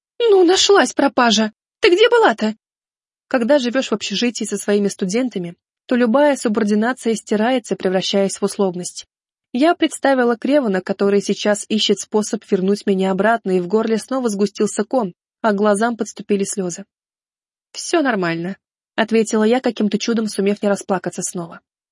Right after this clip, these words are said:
Уезжала к знакомым. Светлана Сергеевна, понимающе кивнула. Лето, молодость, горячая кровь. Незачем сидеть в комнате. Нужно ловить момент. «Это от знакомых такое платье, или ты теперь в кино снимаешься?»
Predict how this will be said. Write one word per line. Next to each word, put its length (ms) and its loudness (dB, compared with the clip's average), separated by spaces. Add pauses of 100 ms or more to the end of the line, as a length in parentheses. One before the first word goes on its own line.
(160)
Уезжала 500 2
к 80 -8
знакомым. 580 -4 (840)
Светлана 440 -2
Сергеевна, 580 0
понимающе 600 0
кивнула. 440 -4 (420)
Лето, 520 0
молодость, 560 -2
горячая 460 0
кровь. 360 -2 (420)
Незачем 500 2
сидеть 360 0
в 80 -20
комнате. 500 -4 (300)
Нужно 320 0
ловить 300 2
момент. 400 -4 (840)
«Это 260 4
от 100 0
знакомых 480 0
такое 320 2
платье, 420 0
или 220 0
ты 100 -4
теперь 300 0
в 60 -20
кино 240 2
снимаешься?» 680 -6